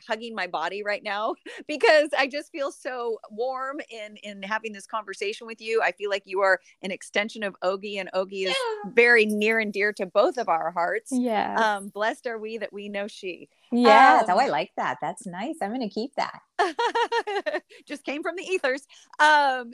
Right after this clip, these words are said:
Speaker 1: so, okay, well, then we will close out, and I have a good feeling that this won't be the last time I speak with you. <laughs>
Speaker 2: Uh, definitely not. And again, congratulations for
Speaker 1: Oh.
Speaker 2: your podcast being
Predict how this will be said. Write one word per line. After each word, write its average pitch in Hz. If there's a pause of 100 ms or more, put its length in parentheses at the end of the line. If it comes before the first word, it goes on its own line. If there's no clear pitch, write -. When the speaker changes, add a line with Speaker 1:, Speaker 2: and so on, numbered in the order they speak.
Speaker 1:
so, 269 (100)
okay, 339 (260)
well, 269
then 277
we 269
will 508
close 247 (120)
out, 185 (140)
and 214
I 208
have 277
a 277
good 247
feeling 220
that 208
this 440
won't 480
be 359
the 220
last 214
time 202
I 180
speak -
with -
you. -
<laughs> - (120)
Speaker 2:
Uh, 349
definitely 202
not. 185
And 233
again, 214
congratulations 180
for 165
Speaker 1:
Oh. 151
Speaker 2:
your 143
podcast 143
being 170